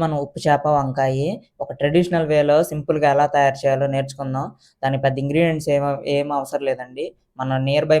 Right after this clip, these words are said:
మార్కెట్లో ఒక ఉప్పు చేప కొనుక్కొచ్చుకుంటే మనం ఈజీగా ప్రిపేర్ చేసేసుకోవచ్చు. దానికి మనం ఫస్ట్ కావాల్సిన పదార్థాలు ఒకసారి చూసేద్దాం. వంకాయ, టమాటా, ఉల్లిపాయలు, పచ్చిమిర్చి, ఉప్పు చేప. ఇవి మినిమం మామూలుగా మనకు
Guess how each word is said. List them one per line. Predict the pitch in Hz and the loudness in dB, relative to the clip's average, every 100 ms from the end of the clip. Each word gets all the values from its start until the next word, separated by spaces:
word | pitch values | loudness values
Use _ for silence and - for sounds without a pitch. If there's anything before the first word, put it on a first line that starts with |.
| 147 | 2
మార్కెట్లో | 143 - 139 156 | -2 -4 -4 -4
ఒక | 131 | -4
ఉప్పు | - 147 | -8 2
చేప | 143 143 135 | 2 2 -4
కొనుక్కొచ్చుకుంటే | 139 135 139 - 135 143 160 | -6 -6 -8 -8 -8 -6 -4
మనం | 143 160 - _ _ - | -4 -6 -8 _ _ -6
ఈజీగా | 143 151 143 151 | -2 0 0 -2
ప్రిపేర్ | 135 147 139 | 0 2 2
చేసేసుకోవచ్చు. | 131 131 127 - 127 127 151 196 269 _ _ _ 131 | -2 -8 -8 -2 -2 -2 -6 -6 -8 _ _ _ -4
దానికి | 131 135 135 | -2 0 -2
మనం | 135 143 | 0 0
ఫస్ట్ | 139 - 143 | -2 2 4
కావాల్సిన | 143 151 156 139 | 6 4 -2 0
పదార్థాలు | 135 135 135 131 | 0 2 2 0
ఒకసారి | 131 135 135 | 0 -4 -6
చూసేద్దాం. | 135 135 123 135 196 - _ _ - 131 | -4 -4 -2 -4 -6 -12 _ _ -6 -2
వంకాయ, | 143 131 147 160 - | -2 2 2 2 -2
టమాటా, | 143 139 143 143 147 - | -4 0 0 2 2 0
ఉల్లిపాయలు, | 135 139 139 143 139 147 - | -6 -4 2 2 2 0 -4
పచ్చిమిర్చి, | 131 - 143 135 147 165 - | -6 -4 -8 -6 -4 -4 -6
ఉప్పు | - 143 | -12 -2
చేప. | 135 127 127 - _ - - | 0 0 -6 -14 _ -20 -10
ఇవి | 139 143 | -4 -2
మినిమం | 143 147 160 151 | -2 -2 0 2
మామూలుగా | 143 151 143 | 2 2 -2
మనకు | 143 | -4